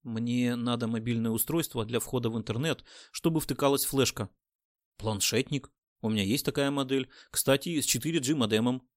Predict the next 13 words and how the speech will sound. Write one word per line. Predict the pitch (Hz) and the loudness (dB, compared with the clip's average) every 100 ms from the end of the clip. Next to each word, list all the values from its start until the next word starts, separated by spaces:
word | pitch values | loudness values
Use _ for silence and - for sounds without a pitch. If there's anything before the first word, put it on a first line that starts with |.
| _ _ _ _ | _ _ _ _
А | 117 | 0
сегодня | - 139 170 160 | 2 4 4 2
на | 160 | -2
митинге | 170 196 190 139 | -2 -2 0 0
в | 120 | 2
рекламных | 123 139 143 143 - | 2 2 2 0 0
целях | 175 180 127 | 0 2 0
будут | 120 160 - | 0 0 0
тестировать | 127 - 160 165 147 | -2 -2 2 2 2
высокоскоростную | 113 127 147 135 - 117 - 147 | -2 -2 -2 -2 -2 -2 0 -2
сеть | 135 - 143 | -2 0 -2
четыре | - 107 135 123 | -4 -4 -2 -2
джи. | 104 110 117 | 0 -2 -2